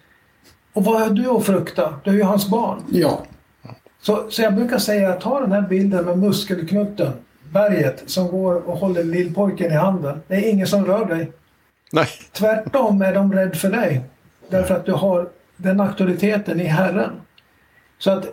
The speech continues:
Speaker 1: jag, jag menar, jag brukar säga så här, när de skriver till mig, "Jag är så rädd för det och det." Ja, men du har ju fått auktoritet ur det här.
Speaker 2: Mm.
Speaker 1: Det är de som är rädd för dig.
Speaker 3: Ja.
Speaker 1: När du kommer in i relationen med Herren,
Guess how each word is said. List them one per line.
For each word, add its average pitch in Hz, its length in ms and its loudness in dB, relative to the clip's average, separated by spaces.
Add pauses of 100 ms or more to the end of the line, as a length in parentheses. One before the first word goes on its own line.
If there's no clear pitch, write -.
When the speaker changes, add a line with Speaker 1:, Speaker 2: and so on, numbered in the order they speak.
(120)
Speaker 1:
jag, 220 240 0
jag 214 120 2
menar, 214 240 2
jag 190 120 0
brukar 208 200 0
säga 220 320 2
så 196 100 2
här, 175 100 2
när 170 60 -4
de 180 100 0
skriver 196 340 0
till 180 100 -6
mig, 165 100 -2
"Jag 170 100 4
är 170 40 0
så 185 120 -2
rädd 175 320 0
för 175 120 -2
det 160 120 -2
och 156 60 -2
det." 156 120 -2
Ja, 156 120 -2
men 196 100 2
du 185 80 2
har 180 80 2
ju 202 120 2
fått 208 240 -2
auktoritet 196 640 0
ur 170 80 -2
det 151 80 0
här. 135 300 -2
Speaker 2:
Mm. 117 280 2 (960)
Speaker 1:
Det 220 80 0
är 226 100 2
de 240 200 2
som 269 140 0
är 262 60 2
rädd 202 180 0
för 196 100 0
dig. 226 340 0 (460)
Speaker 3:
Ja. 87 80 -10 (220)
Speaker 1:
När 202 160 2
du 190 160 0
kommer 262 260 0
in 208 160 2
i 247 80 0
relationen 190 540 0
med 156 100 0
Herren, 156 420 -2